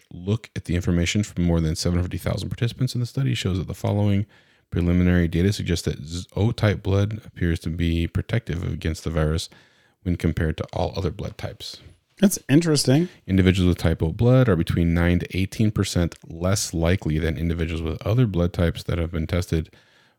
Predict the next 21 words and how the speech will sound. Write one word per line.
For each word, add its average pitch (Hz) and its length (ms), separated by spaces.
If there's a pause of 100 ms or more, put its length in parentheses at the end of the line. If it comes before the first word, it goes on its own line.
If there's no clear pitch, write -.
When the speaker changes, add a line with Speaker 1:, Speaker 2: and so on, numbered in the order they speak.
(240)
Speaker 1:
positive 80 460
for 78 120
covid. - 400 (1000)
Speaker 2:
But 120 100
it 113 80
doesn't 131 280
really 113 180
say 98 460 (360)
if, 98 140 (220)
if 110 180
you 110 140
can, 107 280
if 110 180
you 117 80
get 131 200
it 143 140
with 117 260
O, 101 400 (180)
are 107 60
you 101 120
asymptomatic? 107 840